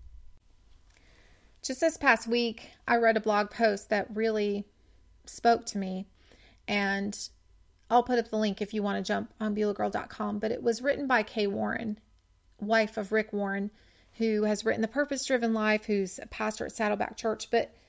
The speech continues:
she was writing in the blog post about freedom from fear. And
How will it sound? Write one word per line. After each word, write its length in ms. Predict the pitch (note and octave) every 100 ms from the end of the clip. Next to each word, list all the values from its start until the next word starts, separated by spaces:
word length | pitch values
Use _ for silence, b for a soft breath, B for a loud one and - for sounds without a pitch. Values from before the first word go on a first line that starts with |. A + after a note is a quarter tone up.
| b b -
she 180 | -
was 180 | D4 D4
writing 400 | C4+ B3+ E4+ G#4
in 160 | - C#4
the 80 | B3
blog 300 | A#3 A3+ A3
post 480 | A3 G3+ F#3 - -
about 600 | A3+ G3+ G#3 G#3+ - - - _ _ _
freedom 420 | - - C4+ C4 A3
from 200 | A3 G3
fear. 500 | - A#3 G3 G3+ - _ _ _ _ _ _ _ _ _
And 540 | B3+ C4 B3 A#3+ A3+